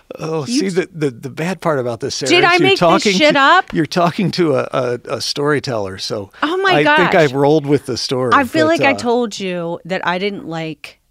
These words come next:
Speaker 2: I don't really enjoy primates that much.
Speaker 1: <laughs>
Speaker 2: I like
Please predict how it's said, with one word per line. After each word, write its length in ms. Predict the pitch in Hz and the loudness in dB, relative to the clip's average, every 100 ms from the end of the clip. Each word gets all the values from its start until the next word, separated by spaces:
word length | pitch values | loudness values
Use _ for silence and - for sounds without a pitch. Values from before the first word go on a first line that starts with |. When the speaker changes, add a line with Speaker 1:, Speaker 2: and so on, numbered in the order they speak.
| _ | _
Speaker 2:
I 80 | 165 | -8
don't 240 | 170 196 - | -8 -10 -12
really 320 | 165 180 196 220 | -12 -8 -6 -6
enjoy 300 | 220 254 339 | -4 -4 -4
primates 600 | - 104 127 - - - | -8 -12 -12 -14 -16 -12
that 180 | 139 - | -12 -12
much. 440 | 135 - - - - - | -14 -16 -16 -14 -14 -6
Speaker 1:
<laughs> 140 | - | -4
Speaker 2:
I 80 | 180 | -2
like 320 | 175 185 214 | -2 -2 -4